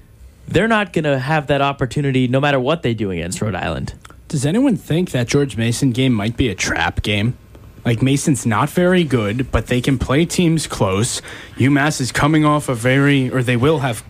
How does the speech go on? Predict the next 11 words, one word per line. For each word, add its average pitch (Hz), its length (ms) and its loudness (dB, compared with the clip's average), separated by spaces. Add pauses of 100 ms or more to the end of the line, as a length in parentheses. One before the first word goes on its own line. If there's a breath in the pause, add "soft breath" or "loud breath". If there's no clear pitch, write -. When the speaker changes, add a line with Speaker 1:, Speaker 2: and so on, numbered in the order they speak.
(140)
Speaker 2:
be 127 160 0
coming 123 440 0
off 123 300 0
of 120 240 2 (240 loud breath)
a 131 120 2
very 131 580 2 (180)
emotionally 131 680 2
fraught 127 440 0
game 131 280 2
against 117 340 0
Fordham, 127 500 2